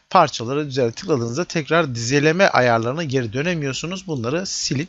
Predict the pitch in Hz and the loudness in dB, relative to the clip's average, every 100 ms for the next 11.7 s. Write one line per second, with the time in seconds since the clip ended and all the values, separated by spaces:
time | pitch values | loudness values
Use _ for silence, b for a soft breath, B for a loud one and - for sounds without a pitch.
0 | _ 113 131 156 104 123 180 B B B | _ -4 0 0 2 2 2 B B B
1 | - 117 135 156 175 - 113 104 139 120 | -4 2 2 2 -2 -2 -4 -6 -2 -2
2 | 110 117 110 - 104 101 98 135 120 151 | -2 -6 -8 -8 -8 -6 0 0 0 -4
3 | 113 120 139 - 101 104 98 135 101 92 | 0 0 0 -2 -6 -6 -4 -4 -4 -4
4 | 139 185 B B B B 127 120 110 107 | -2 -2 B B B B -4 -2 -2 -4
5 | - 113 156 - B B - 131 - 131 | -2 0 0 -2 B B -4 -2 2 0
6 | 160 B B B 113 110 156 160 123 101 | 0 B B B -4 0 0 0 -6 -8
7 | - 98 92 _ - 104 98 95 104 104 | -8 -8 -8 _ -8 -6 -6 -10 -10 -6
8 | 110 113 147 151 113 143 - - 110 101 | -4 -2 -2 -6 -6 -6 -8 -8 -8 -8
9 | 98 95 92 107 - 101 98 - 107 127 | -8 -8 -8 -10 -10 -12 -12 -8 -4 -4
10 | 135 143 143 135 139 - 147 143 B B | -2 0 0 0 -2 -2 -6 -6 B B
11 | - 139 101 - 95 - | -12 -10 -8 -6 -8 -10